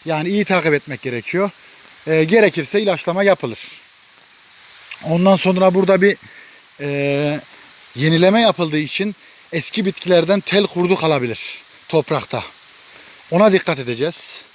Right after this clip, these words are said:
E, tel kurduna dikkat edeceğiz. Onun ilaçlamasını biz yapmıştık. Çukurları kazarken,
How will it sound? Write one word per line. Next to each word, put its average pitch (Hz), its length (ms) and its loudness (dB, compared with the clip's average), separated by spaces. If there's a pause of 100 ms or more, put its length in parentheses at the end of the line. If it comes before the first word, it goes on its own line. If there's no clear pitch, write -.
(640)
E, 120 380 -2 (1300)
tel 196 180 4
kurduna 170 360 0
dikkat 156 260 -2
edeceğiz. 120 240 -2
Onun 156 160 -4
ilaçlamasını 160 580 -4
biz 143 120 -8
yapmıştık. 151 460 -4
Çukurları 156 400 0
kazarken, 156 440 -2